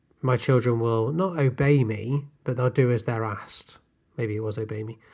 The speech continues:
Um, m-, you know, my kids will do as they're asked. And so when she didn't, then every time she didn't do as I'd asked, not only was I remembering the t-, that occasion where she didn't do as she was asked, I was also remembering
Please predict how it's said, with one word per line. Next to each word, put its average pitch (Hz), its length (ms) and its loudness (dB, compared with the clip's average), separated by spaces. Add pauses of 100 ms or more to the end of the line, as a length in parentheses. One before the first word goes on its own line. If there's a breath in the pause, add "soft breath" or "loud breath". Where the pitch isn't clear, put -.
(400 loud breath)
Um, 117 440 -6 (120)
m-, 156 400 -10 (100)
you 135 160 -2
know, 147 60 -10
my 147 300 -2
kids 131 240 4
will 120 80 0
do 120 160 2
as 104 100 -2
they're 110 180 -4
asked. - 380 -14 (540 loud breath)
And 127 120 0
so 127 160 2
when 139 220 2
she 139 180 0
didn't, 120 640 0 (1300)
then 120 400 -6 (760 soft breath)
every 147 240 4
time 147 260 2
she 139 160 0
didn't 117 280 2
do 120 180 0
as 113 100 -2
I'd 110 160 -6
asked, 110 260 -10
not 131 160 -2
only 139 200 6
was 135 160 4
I 127 80 4
remembering 123 500 2
the 117 80 -4
t-, 143 220 -8
that 139 240 0
occasion 127 480 2
where 110 120 -4
she 120 140 -4
didn't 113 220 -2
do 113 120 -2
as 107 80 -4
she 120 140 -6
was 107 180 -6
asked, 104 240 -10
I 120 40 -2
was 117 120 0
also 123 240 0
remembering 117 480 -2